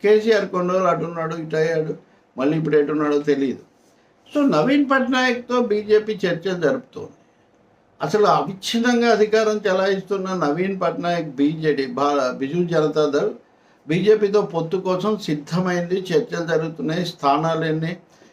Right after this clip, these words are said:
ఇప్పుడు తమకున్న ప్రధా-, ప్రధాన ప్రతిపక్షం నుంచి తాము అధికారంలోకి రావడానికి ప్రయత్నించడమా, పొత్తు పెట్టుకోవడమా అన్న దాంట్లో పొత్తు పెట్టుకుందామనే ఉంది బీజేపీ. ఎందుకంటే వాళ్ళు కేంద్రంలో మూడోసారి రావడం, హ్యాట్రిక్, ఇవన్నీ ఎన్ని చెప్పినా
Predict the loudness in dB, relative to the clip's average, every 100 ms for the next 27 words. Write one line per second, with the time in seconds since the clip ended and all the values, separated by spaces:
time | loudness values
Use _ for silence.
0 | -12 -2 0 2 2 4 2 -2 -2 0
1 | 2 2 0 0 0 2 2 2 0 0
2 | 0 -2 -4 -4 -4 -6 -6 -10 -10 -12
3 | -4 -2 0 -2 -4 -8 _ _ _ _
4 | _ -4 0 2 2 2 0 -2 0 0
5 | 0 -2 -4 -2 0 0 -6 -8 -6 -6
6 | -4 -6 -6 -8 -6 -8 -6 -2 -2 -2
7 | -4 -4 -2 -2 -2 -4 -2 -4 -4 -4
8 | -4 -4 -6 -4 -4 -6 -4 -4 -2 -2
9 | 0 2 4 4 2 2 0 2 4 4
10 | 4 2 0 2 0 -2 -2 0 0 0
11 | 0 0 0 0 -2 0 -2 -4 -8 -8
12 | -6 -4 -4 -4 -6 -8 -10 -8 -10